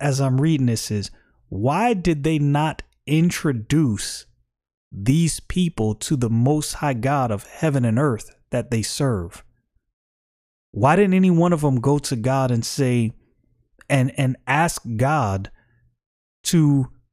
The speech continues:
convert these people? Tell these people they need to call on the name of the Most High God of heaven and earth and, and draw down their idols and the false gods they worship.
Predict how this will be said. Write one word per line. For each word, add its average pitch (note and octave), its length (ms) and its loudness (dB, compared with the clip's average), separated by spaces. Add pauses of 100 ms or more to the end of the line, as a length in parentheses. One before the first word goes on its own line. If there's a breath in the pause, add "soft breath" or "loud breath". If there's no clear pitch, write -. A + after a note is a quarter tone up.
(200)
convert C#3 640 0
these F3 280 0
people? G#3 580 -2 (440)
Tell F3 260 2
these F#3 240 0
people G3 420 0
they C#3 240 2
need D#3 280 2
to C3 120 -4
call D#3+ 460 -2
on D#3 120 2
the D3 100 2
name C3+ 420 2
of B2+ 100 -2
the B2 120 0
Most C3 320 0
High D3 160 -4
God C3+ 260 -2
of A#2+ 100 -6
heaven C#3+ 240 -2
and C3 140 0
earth F3 280 -2 (240)
and, C3 320 0
and B2+ 260 0
draw C3+ 260 0
down C3+ 320 -2
their C3+ 200 -2
idols C#3 520 -2 (1160)
and C#3 140 4
the B2+ 60 2
false D3 380 -2
gods C#3+ 320 -2
they C3+ 120 0
worship. B2+ 560 -4